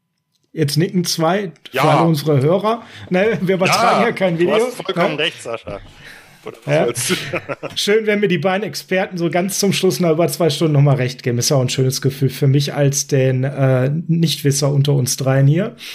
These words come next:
Speaker 1: was, äh, Fachliches angeht und Cornerback. Ja, hat sehr viel Spaß gemacht mit dir, Jan. Wir quatschen nochmal zu Safeties in einer neuen Runde. Also macht euch noch auf einiges gefasst. An der Stelle, Frank, wie immer gebührt dir der Rausschmiss.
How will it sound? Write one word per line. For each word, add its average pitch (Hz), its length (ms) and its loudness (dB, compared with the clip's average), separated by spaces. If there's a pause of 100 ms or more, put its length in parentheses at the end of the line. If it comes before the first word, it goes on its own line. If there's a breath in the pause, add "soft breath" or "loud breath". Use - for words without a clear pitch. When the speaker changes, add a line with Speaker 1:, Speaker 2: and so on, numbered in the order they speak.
(260 loud breath)
Speaker 1:
was, 156 300 0
äh, 151 320 2
Fachliches 175 520 -2
angeht 165 380 0
und 147 120 2
Cornerback. 165 640 -2 (680 loud breath)
Ja, 226 220 0
hat 151 120 -4
sehr 208 140 -2
viel 226 140 -2
Spaß - 300 0
gemacht 233 300 -2
mit 185 160 0
dir, 180 80 4
Jan. 185 260 0
Wir 175 200 2
quatschen 208 360 -4
nochmal 190 220 0
zu 170 140 -2
Safeties 165 640 -2
in 185 160 0
einer 156 200 2
neuen 147 280 4
Runde. 208 500 2
Also 170 460 0
macht 156 200 0
euch 170 140 2
noch 170 140 2
auf 147 160 -2
einiges 165 420 2
gefasst. 165 680 -4 (100)
An 160 140 0
der 175 120 2
Stelle, 180 300 0
Frank, 175 600 -6
wie 147 220 0
immer 170 220 2
gebührt 143 400 0
dir 160 380 0
der 143 120 2
Rausschmiss. 135 720 -2